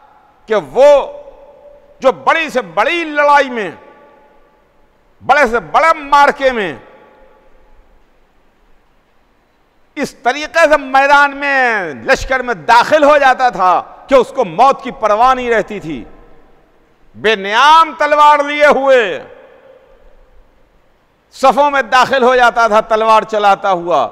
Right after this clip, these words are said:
उसको इस बात की परवाह नहीं है कि मौत उसके ऊपर आ जाए या वो मौत के ऊपर चला जाए।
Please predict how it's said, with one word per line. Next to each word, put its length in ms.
उसको 320
इस 80
बात 300
की 80
परवाह 400
नहीं 300
है 240
कि 80
मौत 460
उसके 360
ऊपर 220
आ 160
जाए 640
या 140
वो 140
मौत 380
के 80
ऊपर 200
चला 280
जाए। 300